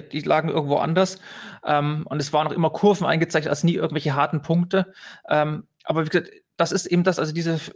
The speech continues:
fünfundzwanzig bis fünfunddreißig Watt oder sowas, das ist ja das, was der M eins Pro, M eins Max auch bei C-P-U-Last hatte. Und bei so einem Desktop-Gehäuse, das jetzt haben mit einem großen Kühlsystem, was ja auch bis im Röntgenblick, den sie gezeigt haben, zu sehen war, ähm,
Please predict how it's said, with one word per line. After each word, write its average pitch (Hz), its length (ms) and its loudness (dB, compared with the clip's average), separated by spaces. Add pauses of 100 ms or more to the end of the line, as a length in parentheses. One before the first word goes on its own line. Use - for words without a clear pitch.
(160)
fünfundzwanzig 180 720 2
bis 170 100 -8
fünfunddreißig 175 720 -2
Watt 180 160 0
oder 165 140 -4
sowas, 165 320 -2
das 160 100 -8
ist 165 120 -4
ja 160 60 -2
das, - 200 -4
was 147 140 -4
der 151 220 0
M 156 180 -2
eins 143 200 -2
Pro, 156 220 -2
M 151 160 -2
eins 139 180 -2
Max - 220 -2
auch 147 80 -4
bei 170 100 0
C-P-U-Last 180 720 -2
hatte. 185 260 -2 (680)
Und 160 100 -4
bei 156 140 4
so 156 100 0
einem 160 140 4
Desktop-Gehäuse, 165 600 0
das 156 120 2
jetzt 143 180 -8
haben 147 180 2
mit 170 100 4
einem 151 40 0
großen 160 300 0
Kühlsystem, 175 580 0
was 147 140 0
ja 139 80 -2
auch - 80 -2
bis - 180 -8
im 147 100 -2
Röntgenblick, 160 580 -2
den 151 100 -4
sie 165 100 -10
gezeigt - 400 -2
haben, 143 220 -2
zu - 100 -6
sehen 143 300 0
war, 175 220 0 (360)
ähm, 151 160 2